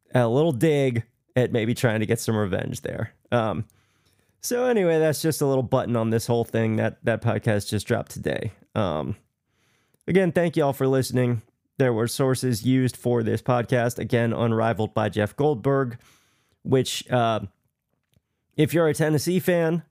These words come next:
uh, maybe don't read. Jeff was a longtime uconn beat writer who, um, I really do think tried to, tried to write this thing straight down the middle, um, this book on the history of uconn, Tennessee, but didn't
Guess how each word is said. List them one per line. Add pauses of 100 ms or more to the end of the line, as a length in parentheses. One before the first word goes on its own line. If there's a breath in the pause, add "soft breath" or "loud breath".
(120)
uh,
maybe
don't
read.
Jeff
was
a
longtime
uconn
beat
writer (440 soft breath)
who,
um, (180)
I
really
do
think
tried
to,
tried
to
write
this
thing
straight
down
the
middle,
um, (960)
this
book
on
the
history
of
uconn,
Tennessee,
but
didn't